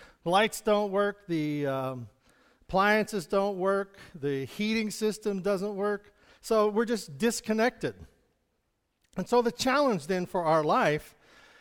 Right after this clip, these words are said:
is, how do we be connected? How are we to be connected with the Holy Spirit? How are we to be connected with God? And sometimes, um,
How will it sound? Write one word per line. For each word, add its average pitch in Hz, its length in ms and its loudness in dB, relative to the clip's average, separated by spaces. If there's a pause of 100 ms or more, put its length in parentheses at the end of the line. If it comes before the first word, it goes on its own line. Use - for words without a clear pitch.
(140)
is, 208 340 0 (160)
how 277 300 0
do 285 160 -2
we 240 280 -2
be 220 160 -4
connected? 196 760 -4 (100)
How 226 240 2
are 220 80 2
we 208 140 -4
to 175 120 -6
be 196 280 -4
connected 156 640 -6 (400)
with 214 180 -2
the 208 80 -2
Holy 190 240 -2
Spirit? 180 340 -2
How 208 120 4
are 269 120 4
we 247 140 -2
to - 160 -10
be 196 140 -6
connected 185 580 -4
with 143 160 -8
God? 143 380 0 (640)
And 202 340 -2 (180)
sometimes, 269 600 0 (300)
um, 170 460 2